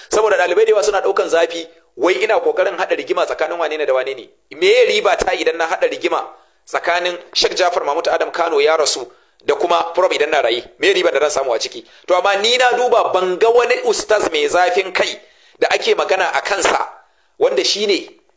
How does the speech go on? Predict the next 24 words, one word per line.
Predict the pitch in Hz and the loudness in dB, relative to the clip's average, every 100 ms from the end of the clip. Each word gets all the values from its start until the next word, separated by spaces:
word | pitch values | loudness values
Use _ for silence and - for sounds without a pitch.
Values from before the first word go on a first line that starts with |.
| _ - | _ -4
ake | 190 185 | 0 0
cewa, | 175 185 160 139 - - - _ _ - | 0 2 2 0 -4 -14 -20 _ _ -4
ake | 175 170 | -2 0
cewa | 190 170 | 2 2
ya | |
je | 170 | 2
ya | 170 | 2
karanta | 190 170 165 151 - | 0 0 0 0 -4
littafin | 156 202 180 170 | -4 -2 -2 -2
Bakar | 170 175 | -2 0
bin | 160 | 0
Abu | 143 156 | 0 0
Zaid, | 165 185 180 - _ 170 | 0 0 -2 -12 _ 0
yar, | 175 - | 0 0
yar | 175 180 | -2 0
Kutayyib | 170 - 185 165 - | 0 0 0 -2 0
ba. | 123 - - _ _ _ _ _ _ _ _ _ _ - | -2 -2 -14 _ _ _ _ _ _ _ _ _ _ 0
Ya | 156 | 2
zo | 170 | 4
yake | 185 180 | 2 2
yin | 165 | 0
magana, | 147 160 147 - - | 0 0 -2 -4 -6
ya, | 139 | -6
ya, | 160 | -2